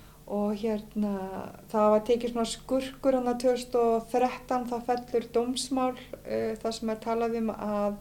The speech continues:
eh, hælisleitendakerfið í Þýskalandi sé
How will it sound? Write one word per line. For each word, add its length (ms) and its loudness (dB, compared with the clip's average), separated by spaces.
eh, 400 -8
hælisleitendakerfið 1600 0
í 240 -6
Þýskalandi 640 -4
sé 400 0